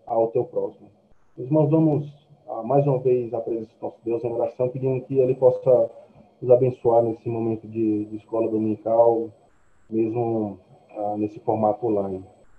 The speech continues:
Oremos ao Senhor. Ó Pai, nós rogamos a Tua graça e pedimos o Teu favor nesse momento de,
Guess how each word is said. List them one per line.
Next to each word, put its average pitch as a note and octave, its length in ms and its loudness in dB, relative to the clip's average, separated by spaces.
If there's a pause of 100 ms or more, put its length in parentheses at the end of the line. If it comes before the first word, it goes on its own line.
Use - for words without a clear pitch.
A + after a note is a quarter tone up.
Oremos G2+ 320 -2
ao G#2 100 -8
Senhor. G#2+ 380 -8 (1080)
Ó B2+ 60 2
Pai, C3 220 8
nós B2+ 400 6
rogamos B2 440 4
a A#2+ 80 6
Tua A#2+ 200 4
graça A#2+ 500 8
e A2+ 460 -4
pedimos A#2 520 -4 (320)
o A#2+ 100 -18
Teu B2 160 2
favor A#2 440 2
nesse A2+ 240 -4
momento A2+ 400 -2
de, A2 400 -2